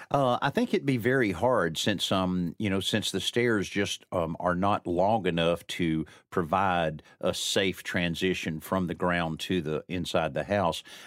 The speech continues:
I think it all needs to be one complete section. And,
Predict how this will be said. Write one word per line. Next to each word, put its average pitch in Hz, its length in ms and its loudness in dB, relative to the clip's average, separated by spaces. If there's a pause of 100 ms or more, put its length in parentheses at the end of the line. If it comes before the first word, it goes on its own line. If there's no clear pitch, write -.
I 92 60 2
think 131 240 -2
it 90 80 2
all 95 180 4
needs 87 320 0
to 85 80 -6
be 82 180 0
one 82 440 0 (260)
complete 87 500 -2
section. 80 600 -2
And, 73 260 -4